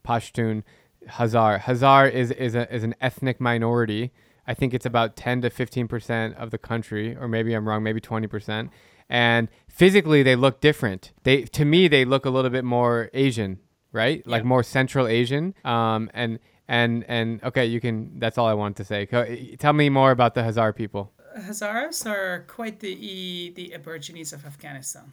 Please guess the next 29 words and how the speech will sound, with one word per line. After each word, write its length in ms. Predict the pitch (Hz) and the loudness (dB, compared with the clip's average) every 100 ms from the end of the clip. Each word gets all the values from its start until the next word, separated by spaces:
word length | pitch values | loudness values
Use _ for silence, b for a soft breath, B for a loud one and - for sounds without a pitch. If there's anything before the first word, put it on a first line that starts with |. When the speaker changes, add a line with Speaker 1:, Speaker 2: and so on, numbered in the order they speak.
| - | -18
Speaker 2:
Like, 340 | 123 143 - - | -18 -20 -18 -12
at 160 | 208 | -12
least 300 | 247 254 - - | -10 -10 -10 -8
I 140 | 196 190 | -8 -8
know, 500 | 170 160 202 262 - | -10 -10 -10 -10 -10
I 140 | 185 | -10
can, 400 | 175 - 175 165 - | -10 -14 -16 -16 -16
I 60 | 180 | -16
can 180 | 196 | -16
for 120 | 180 180 | -16 -14
sure 360 | - 214 180 | -14 -12 -10
say 380 | 151 - 139 143 | -10 -10 -12 -12
that 320 | 143 135 - _ | -12 -14 -16 _
according 460 | 180 180 208 185 180 | -18 -12 -10 -10 -10
to 120 | 185 | -12
my 300 | 175 180 208 | -10 -8 -8
belief 480 | 185 165 147 175 180 | -10 -12 -12 -12 -12
and 200 | 139 143 | -12 -8
my 180 | 156 151 | -6 -8
research 640 | 147 143 - 151 131 - | -8 -8 -8 -10 -12 -14
that 120 | 160 | -12
I've 220 | 151 139 143 | -12 -12 -10
done 260 | 147 143 | -10 -8
just 280 | 143 131 - | -12 -12 -12
for 100 | - | -12
myself, 540 | 127 127 - 151 123 | -14 -10 -10 -10 -14
for 140 | - 139 | -16 -18
my 180 | 123 123 | -16 -18
understanding, 720 | 123 131 - 127 143 180 | -18 -16 -16 -16 -18 -20